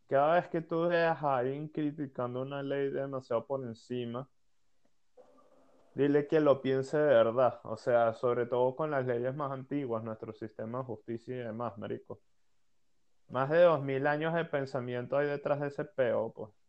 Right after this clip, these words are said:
No, no es tan sencillo tumbarlo. Hay una razón de las, por qué las cosas y muchas leyes son como son. Obviamente hay muchas que se pueden mejorar. Hay muchas cosas que eran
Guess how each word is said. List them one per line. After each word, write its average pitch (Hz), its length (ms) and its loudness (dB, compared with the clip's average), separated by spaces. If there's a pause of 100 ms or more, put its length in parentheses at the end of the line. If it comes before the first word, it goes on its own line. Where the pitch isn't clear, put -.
(160)
No, 101 200 -10
no 123 220 -6
es 123 120 -6
tan 139 180 -2
sencillo 127 560 -6
tumbarlo. 110 580 2
Hay 110 100 4
una 123 200 -2
razón 117 380 -2
de 127 120 2
las, 131 180 2 (260)
por 120 200 -4
qué 117 120 -4
las 120 200 -2
cosas 131 480 -2
y 127 60 -8
muchas 117 360 -6
leyes 120 320 -4
son 120 160 -10
como 131 280 -8
son. 110 300 -8 (440)
Obviamente 117 520 -2
hay 135 60 2
muchas 131 340 -6
que 135 120 -6
se 123 120 -6
pueden 110 320 -6
mejorar. 107 500 0 (880)
Hay 110 100 -8
muchas 113 380 -2
cosas 123 420 0
que 120 280 0
eran 113 380 0